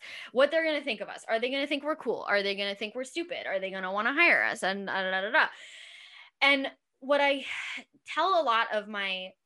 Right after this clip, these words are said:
clients and what I end up working through a lot in these classes that I teach, and of course, this is, like, a lifelong journey for myself,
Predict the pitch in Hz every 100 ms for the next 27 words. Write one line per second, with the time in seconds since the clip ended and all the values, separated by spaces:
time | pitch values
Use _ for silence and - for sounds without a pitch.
0 | _ 180 180 226 247 196 190 - 196 156
1 | 214 208 202 196 202 208 202 - - 196
2 | 190 185 185 185 - 196 190 185 180 240
3 | 349 349 285 247 226 233 226 202 202 -
4 | - - 220 277 254 226 226 202 196 190
5 | 208 208 190 185 185 180 180 180 175 170
6 | - 233 180